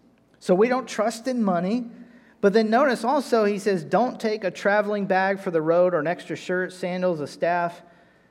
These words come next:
Why? What are all these? These are material possessions. So not only we don't need to trust in money to accomplish the mission, but we also don't need to trust in material possessions, right?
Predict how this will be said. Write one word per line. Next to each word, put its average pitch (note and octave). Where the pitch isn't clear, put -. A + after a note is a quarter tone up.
Why? D#3
What G#3
are A3
all G#3+
these? D3
These G#3+
are G3+
material G3+
possessions. C3
So -
not A#3
only B3
we F3
don't A3+
need A3
to F#3+
trust G3+
in F3
money A3+
to F#3
accomplish D#3
the D#3+
mission, F3
but G3
we A3
also B3
don't A3
need A3+
to A3
trust G#3+
in G#3
material A#3
possessions, A3
right? D#3+